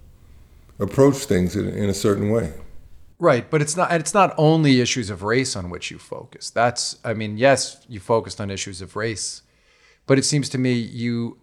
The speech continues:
Speaker 2: had the ability to focus on issues that were beyond only those that personally touched you. You, you were an advocate for women, too. You've been an advocate along the way for many different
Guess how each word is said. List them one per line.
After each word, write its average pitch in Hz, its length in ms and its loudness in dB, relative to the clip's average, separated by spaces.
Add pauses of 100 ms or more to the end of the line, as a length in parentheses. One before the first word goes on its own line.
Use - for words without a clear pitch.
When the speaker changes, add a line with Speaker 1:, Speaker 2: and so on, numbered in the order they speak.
(140)
Speaker 2:
had 113 340 0
the 113 100 -2
ability 117 420 -4
to 104 100 -4
focus 117 600 -6
on 107 160 -4
issues 101 360 -8
that 104 140 -4
were 104 140 -6
beyond 101 800 -2 (600)
only 139 360 6
those 117 300 2
that 110 160 -6
personally 87 540 -6
touched - 440 -16
you. 69 100 -20 (240)
You, 113 640 -2
you 110 180 -10
were 107 140 -4
an 101 80 -4
advocate 101 400 -6
for 135 140 -6
women, 127 400 -6
too. 190 200 -6
You've 139 180 -4
been 147 100 0
an 131 80 0
advocate 131 600 0
along 127 360 0
the 123 60 -2
way 131 200 0
for 127 540 -2 (720)
many 156 340 6
different 147 520 0